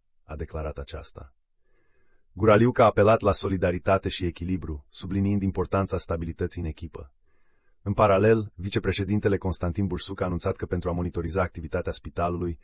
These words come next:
autoritățile județene au desemnat un consilier de specialitate. „Am adus un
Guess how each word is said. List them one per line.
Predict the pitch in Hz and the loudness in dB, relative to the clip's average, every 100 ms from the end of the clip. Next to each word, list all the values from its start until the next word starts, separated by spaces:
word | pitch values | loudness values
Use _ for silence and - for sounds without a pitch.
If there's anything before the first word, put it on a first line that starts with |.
| _ _ _ _ - | _ _ _ _ -8
autoritățile | 90 101 95 110 - 101 | -2 0 2 2 2 0
județene | 90 92 - 101 | 2 -2 0 0
au | 92 | 0
desemnat | 90 85 87 87 90 | -2 -6 -4 -2 -2
un | 90 85 | -4 -6
consilier | 90 82 85 82 87 | -6 -8 -6 -4 -4
de | 82 | -4
specialitate. | - 78 - 76 71 71 - - - _ _ _ _ - | -8 -10 -8 -10 -8 -10 -10 -16 -18 _ _ _ _ -6
„Am | 87 | 0
adus | 95 110 - | 2 0 0
un | 107 101 95 | -2 -2 -2